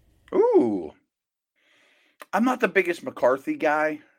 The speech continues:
I mean, that's one of my concerns with this team, but I do feel like Garrett's doing a nice job,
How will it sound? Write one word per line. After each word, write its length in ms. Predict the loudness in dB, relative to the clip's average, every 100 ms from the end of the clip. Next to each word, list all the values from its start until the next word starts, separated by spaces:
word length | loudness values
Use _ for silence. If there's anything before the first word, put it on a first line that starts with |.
| -20 -10
I 120 | -8
mean, 120 | -6
that's 220 | -4 -6
one 160 | -4 -4
of 60 | 0
my 160 | -2
concerns 600 | -2 -8 -8 -4 -4 -4
with 120 | -8 -8
this 180 | -10 -8
team, 340 | -6 -4 -2
but 120 | 0
I 100 | 0
do 220 | 0 -2
feel 200 | 0 0
like 260 | 2 0 -2
Garrett's 460 | -2 -2 -2 -6 -8
doing 200 | -6 -4
a 60 |
nice 240 | -2 -4 -6
job, 500 | 0 2 2 0